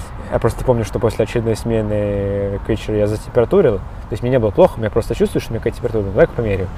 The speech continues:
Померил, у меня тридцать семь и три. И как-то вот непонятно, как-то ни туда, ни сюда, и больше никаких симптомов.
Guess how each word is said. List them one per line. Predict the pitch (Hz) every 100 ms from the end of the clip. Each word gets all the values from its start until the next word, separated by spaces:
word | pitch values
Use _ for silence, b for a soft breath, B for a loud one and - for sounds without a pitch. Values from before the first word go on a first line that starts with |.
| B -
Померил, | - 185
у | 127
меня | 107
тридцать | 131 -
семь | 123
и | 117
три. | 101 90 - - B B B B B B - -
И | 107
как-то | 117 120
вот | 113
непонятно, | 127 135 113 - 104
как-то | 95 -
ни | 110
туда, | 127 170
ни |
сюда, | 143 - 104
и | 107
больше | 139 147
никаких | 135 117
симптомов. | - - 104